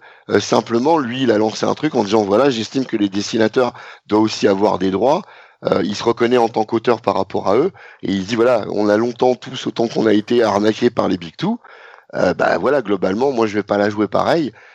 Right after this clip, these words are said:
Je dis pas que c'est un gentil qui fait ça, je dis que le, le rapport qu'il a avec les dessinateurs, il est peut-être un petit peu plus complexe que ça, concrètement.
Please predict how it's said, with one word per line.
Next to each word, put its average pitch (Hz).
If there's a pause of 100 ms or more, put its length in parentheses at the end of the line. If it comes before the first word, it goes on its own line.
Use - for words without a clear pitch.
(160)
Je 95
dis 110
pas 147
que 127
c'est -
un 117
gentil 117
qui 151
fait 139
ça, 180
je 120
dis 123
que 131 (380)
le, 113
le 120
rapport 143
qu'il 123
a 123
avec 113
les 107
dessinateurs, 104
il 117
est 104
peut-être -
un 104
petit -
peu -
plus -
complexe -
que -
ça, 135 (400)
concrètement. -